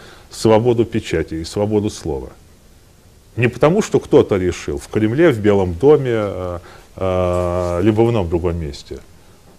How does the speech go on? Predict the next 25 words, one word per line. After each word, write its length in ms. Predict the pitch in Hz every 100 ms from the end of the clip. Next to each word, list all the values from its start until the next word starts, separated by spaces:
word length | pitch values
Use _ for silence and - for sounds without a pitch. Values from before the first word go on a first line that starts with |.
| _ _
а 60 | -
потому 180 | -
что 160 | 117 135
общество 220 | 123 -
само 420 | - - 139 147
захочет 540 | 123 - - 151 - -
наложить 420 | 95 98 120 -
на 60 | 90
себя 340 | - 92 98
эти 160 | 87 85
ограничения. 800 | 80 87 92 90 - 69 65 - - _ _ _ _ _ _ -
Для 140 | 87 98
того, 300 | 110 107 110
чтобы 520 | - 101 92 92 82 - - -
дойти 520 | 87 101 101 - 101
до 240 | 85 92
мысли 500 | 85 110 95 - 87 - -
о, 380 | 87 87 85 - - - - - _ -
о 280 | 87 87 85
ограничении 480 | 90 101 98 113 95
свободы, 560 | - 98 90 95 87 90
э, 540 | 87 85 87 85 80 -
печати, 640 | 92 - 175 175 92 76 71 - - - - - - _ _ _ _ _ _ _ _ _
нужно 400 | 101 104 87 101
дать 480 | 92 110 107 - -